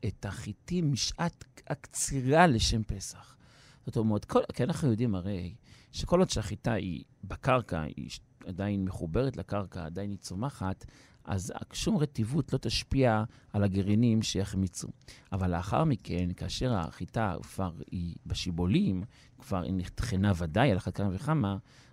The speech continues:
אז כל טיפת מים יכולה לגרום לחימוץ, חלילה וחס. ולכן אנחנו צריכים לשמור על ה-, מזמן התחינה, כמו נראה שוודאי, ואפילו מזמן הקצירה, מאותו רגע שהגרעינים בשיבולים, אנחנו חייבים לשמור עליהם,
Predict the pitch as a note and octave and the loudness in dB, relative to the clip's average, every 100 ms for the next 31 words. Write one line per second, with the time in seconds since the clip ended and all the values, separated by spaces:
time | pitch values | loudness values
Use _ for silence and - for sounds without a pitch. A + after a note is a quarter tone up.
0 | - G2 - E3 F#3 - - C#3 B2+ C#3 | -8 -8 -4 -2 -2 -4 -2 -2 2 2
1 | D3+ - B2+ A#2+ G#2+ A2 B2 A2 A2 - | 2 0 -2 -2 0 2 4 4 2 2
2 | A#2 C3 C#3 - - F#2+ F#2 F2+ - - | 4 6 6 2 -2 0 0 -4 -6 -10
3 | - - - - - F2+ - F3 D#3 A#2+ | -12 -14 -20 -20 -4 -4 0 0 0 -2
4 | A2+ - G2 D3+ D3 - - F#2 G2+ G2 | -6 -6 -4 0 0 0 -4 -2 0 2
5 | C#3+ G#2+ G#2+ - A2+ G2 F#2 D#2 - - | 4 4 2 0 0 2 2 0 -6 -18
6 | - - _ G#2+ B2+ B2 A#2 G#2+ G2 - | -20 -20 _ 2 4 4 4 4 0 -4
7 | - G2 F#2+ - G#2 F#2+ G#2 - F#2+ E2+ | 2 4 2 2 2 4 2 0 -2 -2
8 | F2+ E2 F2 D2 B2+ - F2+ F#2 F2 - | -2 -2 0 2 0 -2 -4 -4 -4 -2
9 | D3+ G2+ F2 G#2+ C3+ C3 - A#2+ G#2+ - | 0 0 -2 0 0 -2 -2 -2 -2 -6
10 | - - - G#2 D3+ B2 G2+ - C#3 B2 | -16 -8 -4 0 2 2 0 0 0 0
11 | - G2+ F#2 G2+ F2+ G#2 B2+ C3 A2+ G#2+ | -2 -2 0 0 0 4 4 4 0 0
12 | G2+ C3 F#3 E3 - - - - - C3 | 2 4 6 4 2 -10 -20 -12 0 2
13 | D3+ A2+ C3+ G#2+ - - C3 A2+ C3 A#2+ | 4 4 4 4 2 2 4 4 4 4
14 | A2 | 2